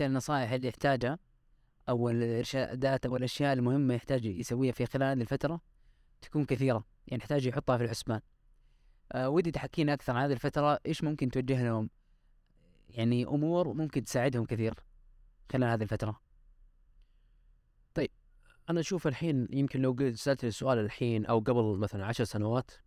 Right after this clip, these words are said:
Speaker 2: بيكون إجابة مختلفة تمام عن الحين. اليوم السوشيال ميديا منتشرة،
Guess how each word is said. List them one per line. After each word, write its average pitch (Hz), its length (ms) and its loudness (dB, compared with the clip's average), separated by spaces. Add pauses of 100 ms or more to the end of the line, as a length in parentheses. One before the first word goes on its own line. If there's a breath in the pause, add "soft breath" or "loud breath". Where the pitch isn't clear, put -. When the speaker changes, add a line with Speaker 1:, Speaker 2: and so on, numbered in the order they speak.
(100)
Speaker 2:
بيكون 117 380 0
إجابة 107 280 2
مختلفة 98 640 -4 (420)
تمام 98 360 -2
عن 104 140 2
الحين. 90 320 -6 (600)
اليوم 151 520 2
السوشيال - 420 0
ميديا 107 380 2 (220)
منتشرة، 101 480 -4